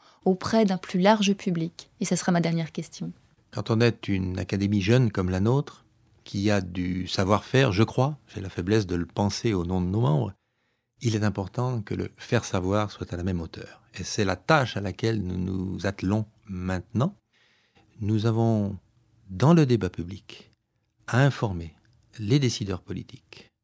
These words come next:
Speaker 2: à leur donner des informations consolidées. Nous avons à informer l'opinion publique.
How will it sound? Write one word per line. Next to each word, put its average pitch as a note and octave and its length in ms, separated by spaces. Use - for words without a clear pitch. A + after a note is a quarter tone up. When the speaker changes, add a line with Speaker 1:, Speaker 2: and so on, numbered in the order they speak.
Speaker 2:
à G2+ 120
leur G2+ 180
donner A2 540
des G2 200
informations G#2 960
consolidées. G2+ 720
Nous G#2 180
avons A#2 420
à A#2+ 200
informer C#3 540
l'opinion B2 500
publique. - 520